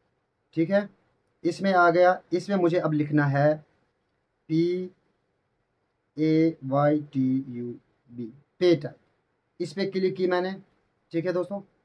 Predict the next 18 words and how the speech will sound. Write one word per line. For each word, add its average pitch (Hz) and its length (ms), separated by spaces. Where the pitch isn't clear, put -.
loading 170 340
ले 170 180
रहा 165 200
है। 180 240
फिर 185 140
पहला 190 380
option 156 380
जो 127 120
आ 120 120
रहा 117 140
है 117 100
ये 143 280
Paytype, 151 380
इस 165 160
पर 185 160
click 170 280
करनी 165 280
है, 170 180